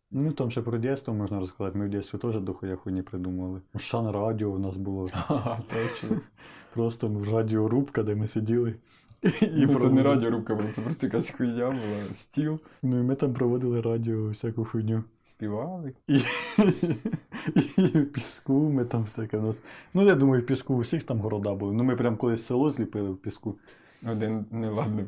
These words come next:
Speaker 2: бачу.
Speaker 1: <laughs> Один до одного.
Speaker 2: Я просто ж не геодезіст, і не хто там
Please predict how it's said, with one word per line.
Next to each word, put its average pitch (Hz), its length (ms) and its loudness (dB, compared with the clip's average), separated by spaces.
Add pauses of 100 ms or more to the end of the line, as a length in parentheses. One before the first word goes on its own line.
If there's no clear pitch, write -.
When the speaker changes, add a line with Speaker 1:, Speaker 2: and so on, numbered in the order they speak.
Speaker 2:
бачу. 220 560 4 (280)
Speaker 1:
<laughs> - 0 -
Один 165 400 6
до 139 140 4
одного. 165 440 4 (1500)
Speaker 2:
Я 143 120 4
просто 143 440 2
ж 135 140 -2
не 117 340 0
геодезіст, 120 1040 -2
і - 20 -2
не 101 400 0 (640)
хто 110 180 -4
там 107 220 -8